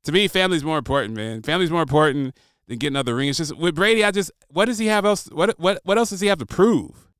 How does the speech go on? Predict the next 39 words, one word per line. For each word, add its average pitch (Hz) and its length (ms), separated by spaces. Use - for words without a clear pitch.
If 170 140
he 269 120
wins 262 200
the 190 40
Super 220 240
Bowl 190 200
this 185 200
year, 175 200
which 135 160
they're 175 140
not, 147 380
'cause 117 100
they 156 100
don't 165 100
have 117 120
any 156 180
offense, 123 420
don't 120 140
have 117 120
any 135 180
offensive 123 460
weapons - 540
except - 320
for, 107 360
for 107 120
Mike 110 240
Evans, - 440
who 117 80
you 120 80
can 110 140
quadruple 123 440
team. 87 280
Godwin's 143 400
hurt. 135 260
Gronk's 147 320
gone. 131 480
A 160 160
B 160 300
is, 131 260